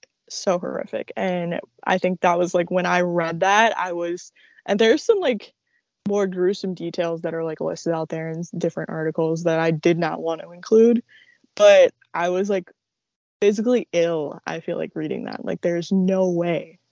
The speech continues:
that she wouldn't know. Um, and after hitting Josh, the vehicle had shown no signs of stopping.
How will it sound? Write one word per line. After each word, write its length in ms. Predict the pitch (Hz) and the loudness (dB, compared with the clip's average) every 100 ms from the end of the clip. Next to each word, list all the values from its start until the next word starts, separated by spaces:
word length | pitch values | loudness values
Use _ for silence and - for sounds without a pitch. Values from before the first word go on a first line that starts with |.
| _ _ _ | _ _ _
that 120 | 175 175 | -2 -2
she 160 | 175 | -4
wouldn't 340 | 165 - - - | -4 -4 -4 -8
know. 300 | - 50 - _ _ _ _ _ _ _ _ _ _ _ - | -12 -14 -16 _ _ _ _ _ _ _ _ _ _ _ 4
Um, 400 | 190 180 185 175 | 6 8 6 2
and 120 | 190 | 2
after 280 | 208 233 302 | 2 2 0
hitting 300 | 190 202 254 | 2 4 4
Josh, 520 | 302 320 320 302 - - | 2 0 -2 -4 -10 -4
the 140 | 220 | -2
vehicle 400 | 233 262 269 254 | 2 2 2 2
had 180 | 262 220 | 2 0
shown 520 | 240 220 214 208 190 - | -2 -2 -2 -4 -8 -8
no 320 | 190 190 214 | -2 0 0
signs 340 | - 214 214 | 0 -4 -2
of 80 | 214 | -4
stopping. 600 | - 170 - - - 208 | -6 -6 -6 -8 -8 -12